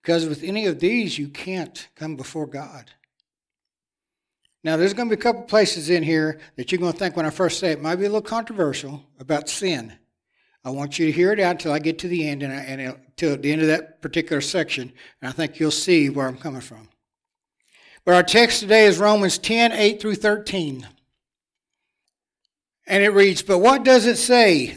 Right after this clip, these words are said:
The word is near you, in your mouth and in your heart. That is the word of faith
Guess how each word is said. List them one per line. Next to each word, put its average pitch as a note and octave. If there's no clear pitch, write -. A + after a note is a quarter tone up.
The D#3+
word G#3
is G#3+
near A#3+
you, B2
in A#3+
your B3
mouth D#3
and F3+
in E3+
your D#3
heart. F#3+
That F3
is F#3
the C#3+
word D#3+
of F3
faith D3+